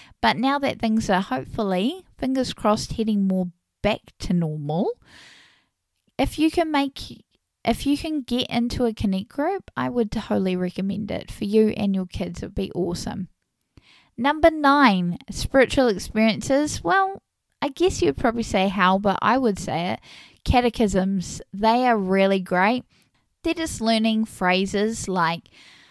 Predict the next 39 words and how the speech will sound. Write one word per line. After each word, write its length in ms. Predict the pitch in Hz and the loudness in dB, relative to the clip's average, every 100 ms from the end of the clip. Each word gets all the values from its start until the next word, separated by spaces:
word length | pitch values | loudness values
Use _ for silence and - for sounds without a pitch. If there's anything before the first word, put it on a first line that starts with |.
| _ _ _ - | _ _ _ -2
"Who 200 | 226 214 | 0 2
made 540 | 202 196 196 190 190 - | 0 0 0 -2 -4 -6
the 140 | 185 | -6
world? 720 | 185 185 180 175 175 175 - - - | -4 -2 0 0 0 -2 -6 -12 -6
God. 420 | 139 151 147 185 - _ _ - _ _ | -2 0 -2 -6 -14 _ _ -20 _ _
What 200 | 208 - | -6 -4
did 160 | - 190 | -2 -2
he 80 | 190 | -2
make? 380 | 170 160 - | -4 -4 -6
Everything." 1000 | - 190 175 180 190 180 - 160 160 185 175 | 0 2 2 -2 -4 -4 -6 -6 -6 -8 -4
That 180 | 202 - | -4 -4
kind 240 | 220 190 | -4 -4
of 120 | 196 | -4
thing. 200 | - 233 403 - - - - - _ | -4 -4 -6 -18 -20 -20 -20 -20 _
And 260 | 226 233 233 | -2 0 0
it's 260 | 196 214 - | -4 -4 -2
really 340 | 220 254 277 | -2 -2 -2
important. 640 | 247 220 262 294 262 165 | -2 -2 -2 0 0 -2
I 140 | 170 185 | -4 -4
think 300 | 214 196 208 | -4 -4 -4
these 280 | 214 226 | -2 -2
are 60 | 220 | -2
the 120 | 220 | -4
foundations 800 | 202 196 196 196 196 233 220 185 | -2 -2 0 0 0 -2 -2 -4
for 140 | 185 185 | -4 -4
our 160 | 180 | -2
faith. 460 | 180 185 196 185 - | -4 -4 -2 -4 -4
And 200 | 175 185 - - - | -2 -4 -6 -18 -6
let's 240 | 247 - | -4 -4
be 180 | - 254 | -2 -2
real, 300 | 233 254 262 | 0 0 0
there 200 | 202 190 | 0 2
are 100 | 196 | 2
a 20 | |
whole 420 | 196 - 214 233 226 | 0 -2 0 0 0
lot 200 | 208 226 | 0 0
of 120 | 220 | -4
catechisms 800 | - 196 196 214 202 190 190 - | -4 -4 -2 -4 -2 -2 -2 -2
that 240 | 185 180 | -2 -4